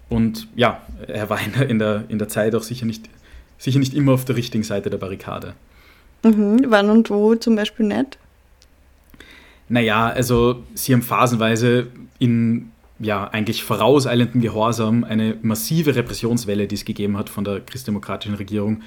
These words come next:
Speaker 1: mitgetragen und mit unterstützt.
Speaker 2: Mhm.
Speaker 1: Sie haben phasenweise kein Interesse und kein Verständnis oder wenig zumindest für die aufkommenden Bewegungen gehabt, sofern sie nicht direkt aus ihrem Milieu gekommen sind oder haben sich denen nur widerspenstig angenähert.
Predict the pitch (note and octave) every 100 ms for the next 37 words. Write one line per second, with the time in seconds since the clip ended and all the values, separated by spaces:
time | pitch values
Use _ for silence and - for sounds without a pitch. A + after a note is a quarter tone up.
0 | - - C3+ C3 B2+ - G#2 G#2 G#2+ A#2+
1 | A2+ G2+ G2+ - A#2 - - - - -
2 | - - - A#3+ A#3+ A#3+ B2+ G#2+ A2+ A#2
3 | A#2 A#2+ - G2+ A2+ A2 G#2 G#2+ A2+ -
4 | - - A2+ C#3+ B2+ B2+ G#2+ A2+ - B2+
5 | G#2 G#2+ G2+ A#2 B2+ B2+ - G#2 A2 G#2
6 | G2+ G#2+ A#2 A2+ - A2 A2 G#2+ - A2+
7 | A2 A2 - A#2+ A2 A#2 G#2 A2 B2+ B2
8 | A#2 A2 G#2+ A2 - - - - - -
9 | - _ _ _ - - B2+ A#2 A2 A#2+
10 | A#2 - C3+ C3 B2 A#2 A2 A2 C3 B2
11 | A#2 A2+ A2 A2+ A2+ A2 G#2+ G2+ G2+ G2+
12 | A2 G#2 G2+ G#2 B2 A#2+ A2 G2+ A2+ -
13 | G#2 G#2+ G2+ G2+ A2+ B2+